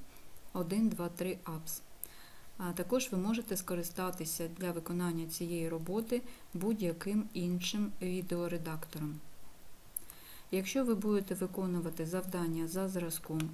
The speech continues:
і використовувати ви, відповідно, матеріал, який пропонується, а, ви можете отримати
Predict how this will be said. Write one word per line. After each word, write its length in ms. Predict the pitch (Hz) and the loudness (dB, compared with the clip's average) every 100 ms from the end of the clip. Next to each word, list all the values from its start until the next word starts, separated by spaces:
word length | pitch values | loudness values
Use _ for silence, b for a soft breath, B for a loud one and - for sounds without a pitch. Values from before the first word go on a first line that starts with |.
| - | -2
і 80 | 196 | -2
використовувати 840 | 196 196 185 - 208 185 170 165 | -2 -2 -2 0 2 2 2 0
ви, 180 | 160 160 160 | -2 -2 -4
відповідно, 760 | 175 - 180 185 180 165 165 165 B B B B - 175 | -6 -2 0 2 2 2 0 -2 B B B B -6 0
матеріал, 640 | 175 180 185 185 175 165 | 0 2 0 2 0 0
який 560 | 170 175 - 185 165 156 - - | 0 -2 0 0 0 -2 -8 -2
пропонується, 1040 | 175 180 180 170 160 165 180 - 226 247 B B B B B - | 0 2 2 2 2 0 -2 0 0 -2 B B B B B -6
а, 240 | 185 180 170 185 | -2 0 2 4
ви 120 | 254 | 6
можете 500 | 220 208 202 196 175 | 6 6 4 0 -2
отримати 800 | 175 165 180 185 208 208 220 | -2 -2 0 2 0 0 0